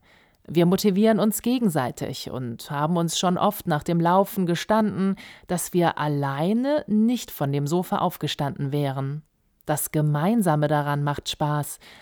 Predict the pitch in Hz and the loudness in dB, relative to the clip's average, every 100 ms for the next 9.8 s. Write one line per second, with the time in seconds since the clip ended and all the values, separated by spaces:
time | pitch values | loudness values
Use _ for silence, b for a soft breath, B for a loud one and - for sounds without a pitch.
0 | B B 156 151 131 - 151 156 151 - | B B 0 0 0 0 0 2 -2 -2
1 | 151 - 147 143 156 196 226 269 269 - | -4 -2 -2 0 2 0 0 -4 -8 -6
2 | - 233 - 202 196 - 165 - 139 180 | 0 0 2 0 0 0 -2 -2 0 2
3 | 233 147 123 - - 156 127 - 202 294 | 4 2 -2 -8 -8 -6 -6 -2 -2 -2
4 | 320 B B B - 349 - 269 - 214 | -8 B B B -4 -2 0 0 0 0
5 | 214 - 208 - 175 175 196 190 - 185 | -2 -2 -2 -2 0 2 2 0 -2 -2
6 | 156 135 127 123 135 - - _ _ _ | 0 -2 -4 -8 -10 -14 -20 _ _ _
7 | _ _ _ _ _ _ _ _ _ _ | _ _ _ _ _ _ _ _ _ _
8 | _ _ - 233 262 - 320 320 - 233 | _ _ 0 2 2 0 -4 -2 -2 -4
9 | - 208 202 151 - - - | 0 4 6 4 2 -6 -14